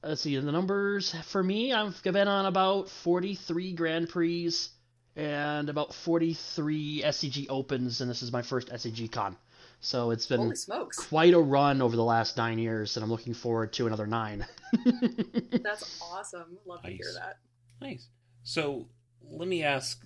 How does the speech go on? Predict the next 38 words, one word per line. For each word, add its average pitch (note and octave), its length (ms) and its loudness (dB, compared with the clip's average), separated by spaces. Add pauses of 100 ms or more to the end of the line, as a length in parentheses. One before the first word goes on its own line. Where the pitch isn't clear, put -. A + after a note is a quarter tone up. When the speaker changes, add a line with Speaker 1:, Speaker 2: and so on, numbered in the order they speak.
(140)
Speaker 3:
this A#2 300 -4
question A2 540 -2
for G#2+ 240 -6
you. G2 240 -8 (140)
What A#2 340 -2 (100)
is A#2+ 640 0 (540)
your G#2+ 280 -6
favorite G2+ 540 -6
red F2 260 -12
card? - 280 -14 (340)
For - 100 -2
Sam, - 280 -2 (100)
'cause - 100 -18
she - 180 -10
likes - 280 -18
red. - 80 -14
Speaker 1:
Hmm. A2+ 340 -4 (480)
Uh, A#2+ 380 -2
I'm D#3+ 200 2
all D3 280 2
about, B2+ 1000 -2 (180)
um, G#2+ 640 -2 (440)
efficiency C3 520 -2
when B2 100 0
it B2 80 -6
comes A#2 220 -2
to A#2 120 -2
red. A2 320 -2 (440)
Uh, G#2 340 -2
the G#2 80 -6
best, A#2 380 0
most A#2+ 180 0
efficient A#2 300 -4
spell G#2+ 480 -2
in G#2 240 -4
Magic G#2 320 -6
for G#2+ 240 -4
me G2+ 280 -8